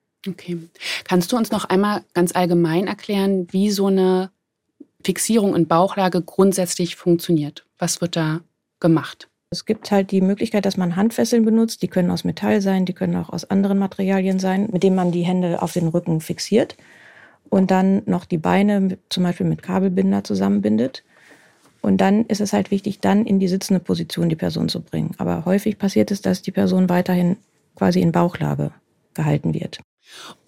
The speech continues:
Speaker 1: Und warum wendet die Polizei solche Fixierungen in Bauchlage überhaupt an? Weil du hast ja schon beschrieben, das kann ziemlich schnell, ziemlich gefährlich werden.
Speaker 2: Ja, das ist die Frage, die ich mir stelle nach dieser Recherche.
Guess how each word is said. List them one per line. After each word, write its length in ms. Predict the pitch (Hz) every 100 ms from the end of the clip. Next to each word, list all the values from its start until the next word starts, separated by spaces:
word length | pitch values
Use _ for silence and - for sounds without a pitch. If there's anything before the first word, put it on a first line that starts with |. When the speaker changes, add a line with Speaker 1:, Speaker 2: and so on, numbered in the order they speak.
| _
Speaker 1:
Und 320 | - 214 202 - _ _ _ _ 170
warum 600 | 165 196 269 285 269 202
wendet 340 | 220 254 254
die 80 | 220
Polizei 800 | - 196 180 - 180 185 220 240
solche 340 | 196 196 226
Fixierungen 540 | - - - 220 214 196
in 100 | 180
Bauchlage 600 | 180 208 214 196 196 196
überhaupt 520 | 190 202 226 - -
an? 120 | 170
Weil 100 | 170
du 100 | 190
hast 140 | 180
ja 80 | -
schon 120 | 226
beschrieben, 360 | 214 - 226 262
das 260 | 208 - -
kann 280 | - 202 233
ziemlich 320 | - 247 247
schnell, 320 | - 208 220 233
ziemlich 260 | 226 208
gefährlich 420 | 202 196 175 151
werden. 320 | - - 147 - _ _ _ _ _ _
Speaker 2:
Ja, 100 | 220
das 120 | 180 180
ist 120 | 190
die 80 | 202
Frage, 240 | 208 220
die 60 | 226
ich 80 |
mir 80 | 226
stelle 240 | 226 226 175
nach 160 | 165
dieser 240 | 190 170 170
Recherche. 400 | - 90 -